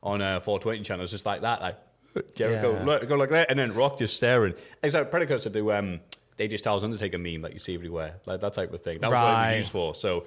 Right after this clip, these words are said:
Speaker 1: yeah.
Speaker 2: So it's been part of lore for a while, like, meme lore for a while, that scene. I've not seen it before.
Speaker 1: <laughs> We used to make fun of Jericho being a bitch for a while.
Speaker 2: Yeah.
Speaker 1: And I was like, "Oh, this is the segment. I've never seen it before."
Speaker 2: Oh, there you go.
Speaker 1: Yeah.
Speaker 2: Now you have.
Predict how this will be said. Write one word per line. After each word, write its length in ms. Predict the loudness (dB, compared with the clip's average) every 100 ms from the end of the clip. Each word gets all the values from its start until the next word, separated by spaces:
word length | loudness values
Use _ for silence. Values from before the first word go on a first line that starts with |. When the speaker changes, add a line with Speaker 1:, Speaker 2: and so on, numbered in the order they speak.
| -10 -20 _ _ _
Speaker 1:
yeah. 200 | 0 0 -2 -14 _ _ _ -20 -20 -6
Speaker 2:
So 140 | 0
it's 80 | 2
been 140 | 2 4
part 240 | 4 4
of 200 | -2 -2
lore 400 | 2 4 4 2
for 160 | 0 -2
a 60 |
while, 440 | 0 0 -2 -4 -4
like, 160 | -2
meme 260 | 0 0 0
lore 260 | 0 0 -2
for 120 | -4
a 60 |
while, 300 | -4 -4 -4 -4
that 220 | -4 -4
scene. 180 | 0 4
I've 120 | 4
not 160 | 4
seen 180 | 2 2
it 80 | 0
before. 240 | -4 -14 -10 -8
Speaker 1:
<laughs> 140 | -4
We 40 | -4
used 80 | -2
to 60 |
make 80 | -2
fun 100 | -2
of 60 | 0
Jericho 340 | 0 2 0
being 180 | 0 -2
a 40 |
bitch 220 | 0 -2 -2 -14 _
for 140 | -4 0
a 80 | 2
while. 540 | 4 4 4 0 -2
Speaker 2:
Yeah. 460 | 0 2 2 0 -2 -8 -2
Speaker 1:
And 100 | 2
I 20 |
was 100 | 4
like, 120 | 4 6
"Oh, 360 | 6 6 4 0
this 160 | 0
is 60 | 0
the 80 | 2
segment. 320 | 4 4 2
I've 60 | 0
never 180 | -2
seen 180 | -2 -2
it 60 | -4
before." 280 | -2 -2 0
Speaker 2:
Oh, 100 | 4
there 100 | 6
you 140 | 6 2
go. 460 | 2 4 4 2 0
Speaker 1:
Yeah. 40 |
Speaker 2:
Now 140 | 2
you 140 | 4 4
have. 460 | 4 4 2 2